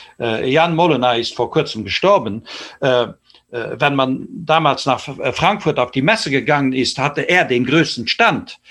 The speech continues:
Und der hat eben für verschiedene, äh, Besetzungen hat der geschrieben. Das heißt, man konnte,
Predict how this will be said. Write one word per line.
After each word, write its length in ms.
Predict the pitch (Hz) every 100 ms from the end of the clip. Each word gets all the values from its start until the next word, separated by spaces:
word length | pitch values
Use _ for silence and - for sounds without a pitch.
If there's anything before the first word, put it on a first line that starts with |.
| - -
Und 340 | - 269 269 - _ -
der 260 | 160 214 -
hat 220 | 254 -
eben 420 | 175 147 101 92 90 -
für 300 | 123 95 95
verschiedene, 760 | 127 101 - 131 92 92 87 - _ _ _ _
äh, 140 | 101 85 _
Besetzungen 720 | 120 110 120 - 98 95 92 87 _ -
hat 260 | 131 -
der 200 | 104 98
geschrieben. 560 | 90 - - 104 87 90 _ -
Das 180 | 117
heißt, 260 | 156 202 -
man 160 | 131 123
konnte, 580 | 180 214 208 127 113